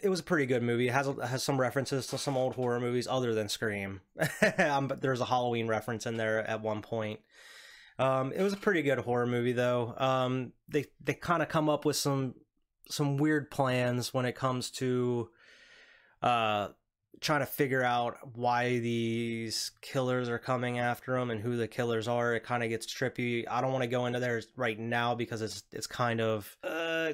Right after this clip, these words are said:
kind of bordering on, on spoiler territory, you know, but,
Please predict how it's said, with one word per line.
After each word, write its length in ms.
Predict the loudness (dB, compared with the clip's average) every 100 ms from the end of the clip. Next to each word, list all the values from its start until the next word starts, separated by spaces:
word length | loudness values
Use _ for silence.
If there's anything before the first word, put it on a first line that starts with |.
| -4
kind 300 | 0 2 2
of 180 | 0 -2 0
bordering 540 | 4 4 4 4 2
on, 400 | 2 2 0 -4 -4
on 140 | -2
spoiler 760 | 0 -2 _ 0 2 2 2 0
territory, 920 | 0 2 2 0 0 2 2 0 -2 -10 _ _ _ _ _ _ -20 -10
you 140 | -2 0
know, 360 | 2 0 -2 2
but, 340 | 2 2 0